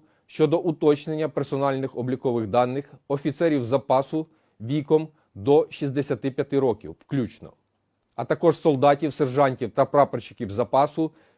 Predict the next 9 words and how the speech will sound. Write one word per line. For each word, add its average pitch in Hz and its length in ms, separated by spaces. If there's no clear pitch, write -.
віком 143 480
до 135 140
п'ятдесяти 143 560
років. 95 300
У 131 80
готелі 175 340
«Донбас» 143 580
міста 151 320
Кадіївка, 151 640